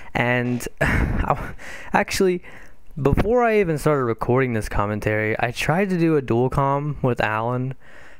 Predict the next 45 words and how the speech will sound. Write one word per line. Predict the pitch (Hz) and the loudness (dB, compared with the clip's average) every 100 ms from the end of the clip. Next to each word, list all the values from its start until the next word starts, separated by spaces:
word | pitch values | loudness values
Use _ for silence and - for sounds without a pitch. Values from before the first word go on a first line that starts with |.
| - | -2
and | 117 107 110 | 0 0 0
it | 113 | 0
just | 135 139 | 0 0
wasn't | 147 156 151 | 2 2 2
working | 143 143 139 | 2 2 2
out | 143 - | 0 0
for | 127 | -2
some | - 147 143 | 0 0 2
reason. | 143 135 131 | 0 0 0
I'm | 127 131 | -2 -2
not | 143 143 | 0 0
<laughs> | 131 | 0
sure | - 151 135 | 0 2 2
why. | 123 131 123 | 2 2 2
It | 123 127 | 0 0
was, | 127 | 0
it's | 127 - 175 | -4 -4 0
really | 226 208 | 2 2
bugging | 131 135 139 147 | 2 2 0 0
me, | 143 143 - - - - - - - - - - | 0 -2 -6 -16 -16 -16 -16 -16 -16 -14 -14 -4
but | 127 117 117 - - - - - - - - | 0 0 -2 -10 -14 -14 -14 -16 -16 -14 0
tomorrow, | - 131 160 190 202 202 208 214 - | 0 4 2 2 2 0 -2 -6 -6
later | 160 156 190 | 0 2 2
tomorrow | 180 180 165 156 | 2 2 2 2
night, | 143 143 139 - - - - | 0 0 -4 -8 -16 -12 -4
we're | 143 147 | 0 0
actually | 156 151 | 0 0
gonna | 143 | 0
try | 135 143 135 | 0 0 0
and | |
do | 131 127 | 0 0
a | |
dual | 117 123 120 | 2 0 2
live | 113 110 117 | 0 0 0
com. | - 131 127 | 0 0 0
We're | 127 | 0
gonna | 127 | -2
try | - 135 | 0 0
and | 131 | 2
figure | 135 127 | 2 2
that | 127 | 2
out | 123 123 - | 2 2 0
for | - 127 | 2 0
you | |
guys. | 123 120 117 113 - | 2 0 0 -4 -4